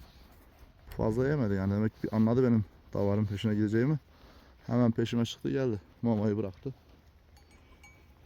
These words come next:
Şöyle gördüğünüz gibi arkadaşlar, ot da bayağı bir kurudu. Daha ilerlerde biraz daha var. Şu ileride sürü sahibi olan başka bir arkadaşımız da var.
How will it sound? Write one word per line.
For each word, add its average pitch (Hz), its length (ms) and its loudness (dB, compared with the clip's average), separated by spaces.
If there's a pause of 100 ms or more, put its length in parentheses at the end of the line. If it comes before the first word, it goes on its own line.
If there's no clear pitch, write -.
(420)
Şöyle 110 220 -2
gördüğünüz 123 440 0
gibi 135 120 -2
arkadaşlar, 117 440 -2
ot 117 200 -6
da 110 120 -2
bayağı 117 240 0
bir 107 60 -6
kurudu. 113 380 -4 (1400)
Daha 113 180 -4
ilerlerde 113 540 -6 (1120)
biraz 110 280 -4
daha 113 240 -4
var. 135 140 -2 (1300)
Şu - 160 -8
ileride 98 380 -2 (1300)
sürü 104 240 -6
sahibi 104 300 -2
olan 104 260 0
başka 107 280 -2
bir 104 60 0
arkadaşımız 104 560 -4
da 85 100 -8
var. 107 200 -10